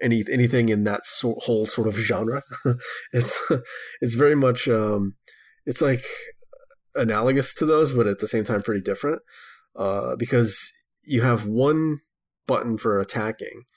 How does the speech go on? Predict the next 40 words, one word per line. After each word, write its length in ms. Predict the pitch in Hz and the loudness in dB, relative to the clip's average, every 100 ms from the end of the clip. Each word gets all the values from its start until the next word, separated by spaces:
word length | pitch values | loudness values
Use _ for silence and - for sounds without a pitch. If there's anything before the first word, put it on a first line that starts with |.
| - - - | -18 -16 -4
and 120 | 113 | 2
you 100 | 117 | 2
have 140 | 110 104 | 2 2
one 320 | 113 107 104 _ _ _ _ _ _ - | 2 0 -4 _ _ _ _ _ _ -2
button 360 | 139 - 113 101 | -2 0 -4 -6
for 140 | 104 | -4
doing 220 | 101 98 | -2 -4
a 60 | 95 | -4
special 420 | - 156 160 131 | -4 -2 0 0
move 260 | 104 101 92 | 0 -2 -4
attack. 400 | - 101 87 - - - - - - - - | -8 -8 -8 -10 -16 -20 -20 -20 -20 -20 -8
Um, 580 | 120 104 101 98 95 - _ - | -4 -2 0 -2 -4 -8 _ -6
and 240 | 123 117 120 | 0 0 0
e-, 260 | - 143 - | -6 -10 -8
both 280 | 127 127 | 0 0
of 100 | 135 | 2
these 240 | 120 120 127 | 2 2 2
you 100 | 117 | 0
can 180 | - 104 | -2 -4
combine 440 | 117 104 110 110 | -4 -2 0 0
with 240 | 107 101 - - - | 0 -2 -6 -10 -6
a 100 | 104 | -6
direction 680 | 110 110 110 - 101 95 - | -2 -2 0 -2 -4 -6 -10
that 80 | 113 | -10
you 120 | 104 - | -10 -6
press. 420 | 120 101 110 - - - - - - | -4 -4 -4 -6 -8 -18 -20 -12 -4
Um, 360 | 113 104 104 - _ _ | -2 -2 -4 -8 _ _
but 140 | - 101 | -2 0
how 120 | 127 | 0
far 200 | - 151 | 2 2
you 140 | 131 | 2
press 320 | - 180 202 | 0 -2 0
in 100 | 135 | 2
the 80 | 113 | 2
direction 680 | 101 101 98 - 110 98 95 - | 0 -2 -2 -4 -2 -2 -4 -2
also 600 | 135 190 117 98 - - | 0 0 0 -2 -4 -8
figures 400 | - 127 107 104 | -2 0 0 0
into 220 | 98 95 92 | -4 -8 -10
things. 420 | - - - - | -12 -12 -12 -8
So, 400 | - 123 104 101 | -2 0 0 -2